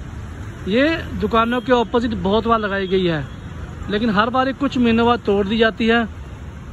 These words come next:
पता नहीं प्रशासन बार बार क्यों लगाता है इनको, जब उसको पता है कि यहाँ से चोरी होनी है तो पैसा क्यों खर्च करता है।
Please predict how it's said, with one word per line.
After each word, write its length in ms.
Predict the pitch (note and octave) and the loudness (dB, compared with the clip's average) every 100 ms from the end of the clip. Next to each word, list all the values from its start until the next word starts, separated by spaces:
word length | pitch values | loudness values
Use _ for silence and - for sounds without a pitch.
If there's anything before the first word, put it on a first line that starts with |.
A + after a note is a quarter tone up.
| - - | -14 -4
पता 260 | F#3 G#3+ A3 | 0 2 2
नहीं 200 | A3+ G#3+ - - - | 0 -4 -8 -12 -4
प्रशासन 440 | F#3 G#3 G3+ G#3+ | 0 2 2 0
बार 200 | F#3+ F#3+ | 2 2
बार 200 | F#3 G#3 | 2 0
क्यों 220 | - G#3 | 0 0
लगाता 320 | F#3+ F3+ F3+ | 2 0 0
है 80 | G3 | 0
इनको, 260 | F#3+ F3+ G3 | 0 -2 -2
जब 140 | F#3+ | -2
उसको 240 | F#3 - G3+ | -4 -6 -6
पता 240 | G3+ G#3+ | -4 -2
है 120 | G#3 G3 - - - - | -2 -2 -12 -14 -14 -2
कि 60 | G3+ | 2
यहाँ 140 | G3+ | 2
से 80 | G#3+ | 2
चोरी 320 | - G3+ G3+ | 0 2 4
होनी 220 | A3 G3 G3 | 2 2 0
है 80 | |
तो 140 | G3+ G#3 | 0 -2
पैसा 280 | G#3 F#3+ G3+ | -2 0 -2
क्यों 160 | G#3 | -2
खर्च 240 | F#3+ F#3+ D#3+ | -2 -4 -4
करता 320 | F#3+ E3 E3+ | -6 -4 -4
है। 140 | D3+ | -4